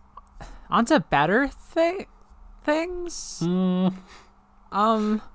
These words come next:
Speaker 2: <laughs>
Speaker 1: onto summaries.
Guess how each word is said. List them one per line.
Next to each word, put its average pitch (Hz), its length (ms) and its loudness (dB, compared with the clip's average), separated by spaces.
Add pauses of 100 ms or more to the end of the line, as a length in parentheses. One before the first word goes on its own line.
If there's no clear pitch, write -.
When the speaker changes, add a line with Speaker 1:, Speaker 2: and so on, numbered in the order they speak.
(140)
Speaker 2:
<laughs> - 1120 0
Speaker 1:
onto 269 240 2
summaries. 160 1120 2